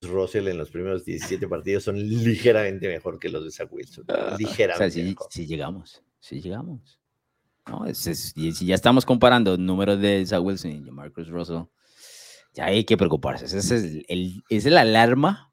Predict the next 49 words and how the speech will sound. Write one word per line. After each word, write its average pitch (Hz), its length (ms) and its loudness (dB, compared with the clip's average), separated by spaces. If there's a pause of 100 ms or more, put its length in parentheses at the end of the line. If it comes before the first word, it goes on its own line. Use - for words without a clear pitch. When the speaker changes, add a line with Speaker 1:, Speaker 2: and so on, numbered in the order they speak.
Speaker 2:
más 104 600 2
ruidosa 98 500 2
que - 140 -4
puedes 78 280 -4
tener 71 260 -10
dentro 71 280 -10
de 67 40 -14
una 69 100 -10
comparación 60 460 -12
de 57 80 -20
la 57 80 -16
N - 100 -18
F 110 100 -10
L. 85 100 -8
Speaker 1:
Sí. - 60 -18
Speaker 2:
No 90 60 -6
hay 101 140 0
nada 104 260 2
peor 78 340 -4
que 71 140 -14
el - 260 -20
Speaker 1:
Y, - 100 -8
Speaker 2:
de - 80 -12 (100)
Speaker 1:
y 104 160 0
obviamente 101 760 2
Zach 85 200 -4
Wilson 92 340 -4
tiene 80 220 -6
la 78 160 -6
declaración 80 580 -4
de 85 60 -4
la 76 80 -4
semana, 80 360 -8
¿no? 80 160 -4
Después 95 360 -2
de 98 80 4
haber 95 200 2
promediado 90 600 0
dos 113 220 2
punto 101 340 -4
siete 104 320 0
pulgadas 110 880 4
por 90 220 -4
jugada 92 580 -2 (180)
en - 360 2
la 104 80 0
segunda 143 340 2
<laughs> 151 320 4
mitad, 160 500 4